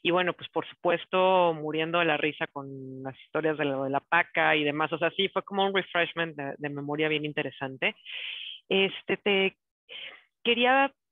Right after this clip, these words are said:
como un poco volver a este tema de qué es lo que estaban viendo los artistas de esta generación, ¿no? Que es, eh, Miguel Calderón ha declarado en múltiples ocasiones, en entrevistas, en pequeños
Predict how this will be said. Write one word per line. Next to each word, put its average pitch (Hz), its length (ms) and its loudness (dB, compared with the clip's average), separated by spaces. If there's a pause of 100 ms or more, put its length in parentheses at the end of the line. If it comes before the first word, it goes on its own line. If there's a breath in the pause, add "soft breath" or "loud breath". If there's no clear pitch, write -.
(120)
como 302 180 2
un 269 80 -2
poco 294 340 2
volver 214 420 4
a 202 60 6
este 202 220 -4
tema 170 280 -2
de 165 100 2
qué 190 100 -2
es 190 80 -4
lo 214 80 -6
que 185 100 -14
estaban 185 380 0
viendo 180 400 0
los 139 180 -14
artistas 143 500 -10
de 139 60 -20
esta 135 160 -10
generación, 135 640 -14
¿no? 147 160 -10
Que - 80 -8
es, - 60 -14 (580 loud breath)
eh, 190 240 2
Miguel 226 300 0
Calderón 254 340 2
ha 254 60 4
declarado 214 680 2 (140)
en 170 100 -6
múltiples 185 540 -4
ocasiones, 170 600 -2
en 175 120 0
entrevistas, 175 800 -2
en 151 220 -12
pequeños 156 360 -8